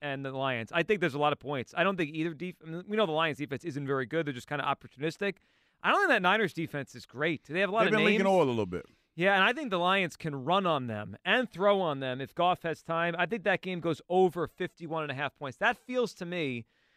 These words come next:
Speaker 1: like a thirty twenty-seven kind of game. I think the game is close and
Speaker 2: Mm.
Speaker 1: very high scoring.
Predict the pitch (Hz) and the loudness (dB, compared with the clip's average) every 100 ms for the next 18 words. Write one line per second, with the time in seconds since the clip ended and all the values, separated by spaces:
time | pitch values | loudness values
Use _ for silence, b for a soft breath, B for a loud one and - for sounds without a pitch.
0 | _ _ 170 165 147 190 190 180 175 165 | _ _ -2 -2 0 4 4 4 2 -2
1 | - _ - 185 180 156 180 165 156 147 | -8 _ -6 -2 -2 -2 0 0 0 -4
2 | 151 139 135 123 160 220 - 165 156 131 | -4 -2 -2 0 0 -2 -4 -2 -2 -4
3 | - - 190 196 - 156 117 175 190 175 | -8 0 2 2 -2 -4 2 2 4 2
4 | 170 160 - 160 143 139 | 0 -2 -4 0 0 -2